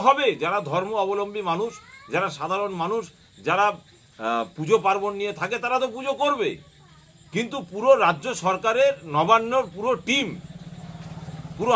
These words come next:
আমলা থেকে শুরু করে সব কিছু, পুলিশ প্রশাসন থেকে শুরু করে সব, জগন্নাথ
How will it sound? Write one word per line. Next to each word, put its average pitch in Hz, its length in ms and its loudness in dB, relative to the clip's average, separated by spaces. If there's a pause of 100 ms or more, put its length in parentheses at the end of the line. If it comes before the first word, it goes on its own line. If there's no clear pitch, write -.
আমলা 226 320 2
থেকে 233 220 2
শুরু 233 220 -8
করে 254 120 0 (120)
সব 277 160 4 (140)
কিছু, 196 220 -10 (680)
পুলিশ 233 240 0 (120)
প্রশাসন 233 440 -2
থেকে 226 220 0
শুরু 214 220 -8
করে 247 140 2 (140)
সব, 269 180 10 (440)
জগন্নাথ 214 420 2